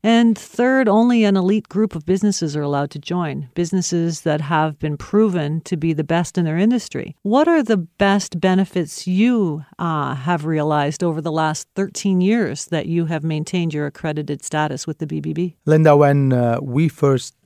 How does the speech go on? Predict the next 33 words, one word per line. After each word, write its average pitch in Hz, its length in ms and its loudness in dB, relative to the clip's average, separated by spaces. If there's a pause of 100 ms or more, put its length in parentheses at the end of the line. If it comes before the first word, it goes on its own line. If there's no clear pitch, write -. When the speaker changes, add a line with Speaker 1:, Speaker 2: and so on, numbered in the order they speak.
Speaker 2:
uh, 120 80 -6
became 120 400 -2
accredited, 117 640 -4 (100)
we 120 140 0
didn't 135 280 2
have, 120 720 -2 (160)
um, 107 500 -10 (200)
uh, 180 80 -14 (260)
the 139 60 -2
s-, - 200 -10
the 120 220 -6
stuff 120 300 -2
that 113 160 -4 (240)
right 123 180 0
now, 117 220 0 (220)
uh, 160 80 -18 (300)
the 131 120 -2
B 123 140 -2
B 120 140 -4
B 127 200 -2
offers. 131 640 -4 (460)
So - 140 -2
we 123 120 4
didn't 135 140 4
have 127 320 2 (100)
online 120 380 2
reviews. 123 880 -6
We 113 600 -6
didn't 117 340 -2
have 120 480 -4
the 110 100 -2
website 131 560 -2
that 139 220 -4